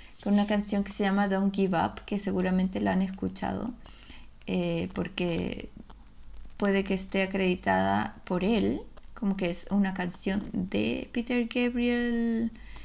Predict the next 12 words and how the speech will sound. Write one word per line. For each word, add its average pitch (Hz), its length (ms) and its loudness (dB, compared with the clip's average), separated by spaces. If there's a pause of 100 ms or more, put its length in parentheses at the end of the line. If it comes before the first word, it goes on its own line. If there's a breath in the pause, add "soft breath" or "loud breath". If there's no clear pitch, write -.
(300 loud breath)
eh, 185 840 0 (140)
como 190 220 2
la 185 140 4
pueden 208 300 2
encontrar, 202 640 0 (1400 loud breath)
pero 202 320 6
es 208 260 2
un 220 200 8
dueto 214 400 4
entre 202 280 2
ellos 202 300 2
dos 185 420 0